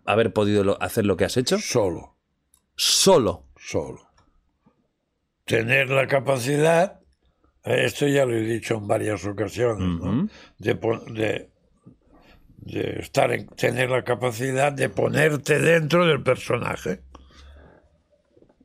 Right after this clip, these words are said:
Speaker 1: O de los personajes, ¿no? Porque
Speaker 2: O
Speaker 1: tú, tú
Speaker 2: de
Speaker 1: tendrás
Speaker 2: los
Speaker 1: varios.
Speaker 2: diferentes personajes,
Speaker 1: Ujú.
Speaker 2: claro.
Speaker 1: ¿Eso te sale instintivo? O sea, tú ya has tenido facilidad para poder, eh, ¿no?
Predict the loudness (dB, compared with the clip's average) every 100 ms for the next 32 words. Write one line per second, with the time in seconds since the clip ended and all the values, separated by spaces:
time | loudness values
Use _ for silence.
0 | _ _ _ _ _ _ _ -20 -20 _
1 | -20 -20 -20 _ -20 -20 -8 0 2 2
2 | 0 0 2 2 2 0 0 0 2 2
3 | 2 2 0 0 2 4 4 4 4 4
4 | 4 2 2 -2 -4 -4 -8 -8 -12 -12
5 | -10 -8 -8 -4 -4 -4 -8 -20 _ _
6 | _ _ _ _ -2 0 2 0 2 2
7 | 2 0 -4 -2 -2 -2 -2 -2 2 2
8 | 4 4 4 4 4 2 -2 -8 _ _
9 | -2 0 2 2 0 0 2 4 2 2
10 | 2 2 2 4 4 4 2 2 4 4
11 | 4 2 2 0 0